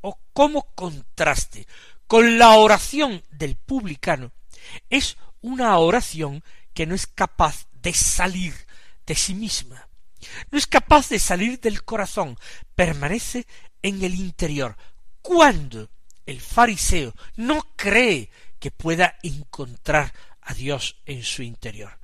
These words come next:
Se encuentra a Dios en el templo y se encuentra a Dios principalmente en la observancia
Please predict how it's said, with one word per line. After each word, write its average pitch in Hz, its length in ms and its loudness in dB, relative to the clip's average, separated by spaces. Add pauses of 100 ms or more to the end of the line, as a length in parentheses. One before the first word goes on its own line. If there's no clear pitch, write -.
(340)
Se - 160 0
encuentra 139 580 -6
a - 40 -6
Dios 185 320 0
en 190 80 -4
el 208 180 -6
templo 240 500 -2 (300)
y - 60 -10
se 240 140 0
encuentra 165 680 -8
a 151 40 -6
Dios 135 380 -8 (320)
principalmente 196 1040 -2 (320)
en 151 200 4
la 156 320 2
observancia 208 1300 2